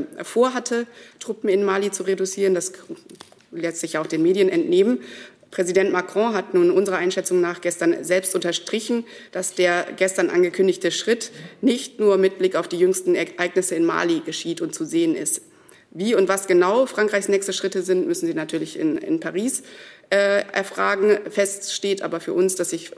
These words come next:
Frankreich weiterhin mit uns und auch den internationalen Partnern vor Ort abstimmt. Und ich muss Ihnen auch ganz klar sagen, von den, äh, von der französischen Entscheidung ist die E U, Mission E U T M und die Mission minusma nicht betroffen. Es geht um die Mission Barkhane.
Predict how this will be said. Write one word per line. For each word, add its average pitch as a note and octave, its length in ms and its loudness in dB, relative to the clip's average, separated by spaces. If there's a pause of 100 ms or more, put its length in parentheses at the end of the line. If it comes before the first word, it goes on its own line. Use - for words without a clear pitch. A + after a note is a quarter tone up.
Frankreich E3+ 500 -2
weiterhin E3 380 -2
mit D#3+ 140 0 (280)
uns F#3 260 2
und E3 200 -2
auch D#3+ 100 -8
den E3 240 2
internationalen E3 640 0
Partnern D#3+ 340 -4
vor E3 220 -6
Ort E3+ 180 -6
abstimmt. - 460 -4 (460)
Und E3+ 160 0
ich F3 100 -4
muss F#3 180 0
Ihnen F3+ 160 2
auch F#3+ 180 -2
ganz F#3+ 220 -2
klar F3+ 200 -2
sagen, F3 320 0
von F3 180 0
den, E3+ 300 4
äh, D#3+ 260 -6
von - 320 -8
der F3 80 0
französischen E3+ 560 -4
Entscheidung E3+ 540 0
ist - 240 -4
die E3 180 -4
E - 240 -2
U, E3+ 80 2 (140)
Mission E3+ 480 2
E E3+ 100 2
U D#3+ 80 -2
T - 160 -4
M G#3+ 240 0 (320)
und F3+ 380 -2
die E3+ 40 0
Mission E3 360 0
minusma E3 420 0
nicht E3+ 340 0
betroffen. - 460 -14
Es - 140 -16
geht D#3 260 -10
um E3 100 0
die E3+ 120 0
Mission D#3+ 340 -2
Barkhane. D3 460 -10